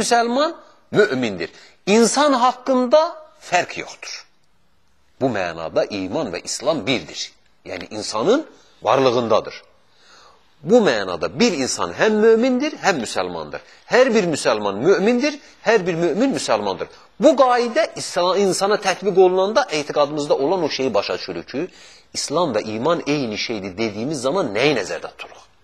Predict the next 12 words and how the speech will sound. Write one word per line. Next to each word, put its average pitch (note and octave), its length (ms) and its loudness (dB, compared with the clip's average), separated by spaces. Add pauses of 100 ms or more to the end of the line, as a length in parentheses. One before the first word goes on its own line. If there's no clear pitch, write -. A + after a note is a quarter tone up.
(800)
Onun G3 220 0
da G3 40 6
dəlili E3+ 340 2
budur C#3+ 180 -2
ki, - 140 -6 (200)
imam F3 200 2
nə D#3 100 2
deyir? A3+ 160 -4 (1600)
İman A#2+ 400 0
olmasa F2 460 -6
İslam E3 340 -2
olmaz, G#3+ 500 -2